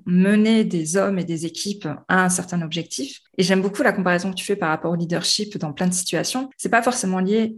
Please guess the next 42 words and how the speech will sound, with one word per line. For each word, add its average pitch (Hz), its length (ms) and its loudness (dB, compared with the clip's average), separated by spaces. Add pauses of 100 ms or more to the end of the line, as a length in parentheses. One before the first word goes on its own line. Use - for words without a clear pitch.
(160)
effectivement 202 520 0
à 202 80 4
du 180 140 0
management. 175 640 -2 (100)
On 190 80 2
peut 220 120 4
citer 262 280 2
les 170 200 6
équipes 214 440 -6
dans 165 100 -2
le 156 60 -2
sport, 208 380 2
des 170 160 0
équipes 165 200 -8
de 156 100 -4
foot, 190 280 -4
de 170 80 2
basket, 160 460 -2
peu 170 80 -4
importe. 220 340 -2
Il 170 60 0
y - 20 8
a 170 60 4
des 180 100 4
leaders 208 460 4
qui - 120 -8
se 175 80 -4
détachent, - 460 -2 (300)
qui - 80 -6
sont 185 140 0
pas 208 120 4
forcément 208 420 0
les 202 200 2
capitaines 220 480 0
des 175 180 2
équipes - 320 -12 (400)
et 185 60 0
qui 190 100 -4
pourtant 240 320 -2
vont 180 80 2
fédérer, 226 640 2
euh, 165 180 -2